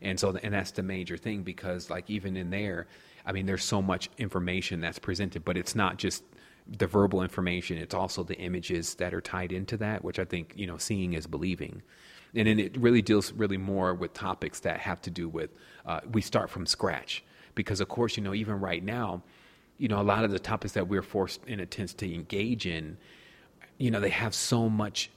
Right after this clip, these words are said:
trigger on them already. Like, so even if you kinda say something or suggest something that has, you know, more grounding into what we deal with every day, people have the whole trigger thing. So this kinda g-, gives people an opportunity to look at things,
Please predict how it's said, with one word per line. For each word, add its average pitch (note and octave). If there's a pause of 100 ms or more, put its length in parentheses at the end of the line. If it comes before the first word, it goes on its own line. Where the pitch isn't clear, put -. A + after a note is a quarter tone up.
(260)
trigger A#2+
on D2+
them D2+
already. C#2 (640)
Like, F#2
so A2
even A#2
if G#2+
you A2+
kinda G#2
say G#2+
something F2+
or D#2+ (180)
suggest -
something F2
that D#2+
has, F#2+ (200)
you G#2+
know, F#2
more G2
grounding F#2+
into F2
what F2+
we F#2
deal F#2
with F#2
every F#2
day, G2+
people G2+
have F#2
the F#2+
whole G#2+
trigger B2+
thing. - (300)
So G#2+
this A2+
kinda A2+
g-, -
gives A2
people -
an G2
opportunity F#2
to F#2+
look F#2
at G#2
things, F2+